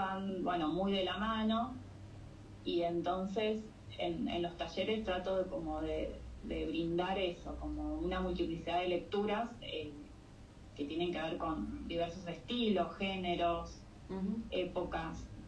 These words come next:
Speaker 1: y, y a partir de ahí, como ir viendo las herramientas que están presentes en cada texto, como desarmar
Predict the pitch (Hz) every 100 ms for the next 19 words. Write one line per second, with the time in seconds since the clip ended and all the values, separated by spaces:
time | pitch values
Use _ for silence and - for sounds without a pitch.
0 | - - - - - - 302 294 - -
1 | - - - - - - - 156 156 151
2 | - 170 - - 202 202 185 202 240 269
3 | - 170 170 190 220 240 220 185 - 170
4 | 170 208 254 226 - - - 180 185 220
5 | - 190 196 202 208 214 214 - - -
6 | - - - - - - 196 220 208 226
7 | 220 - - 202 208 220 - 156 156 156
8 | 156 156 165 170 196 202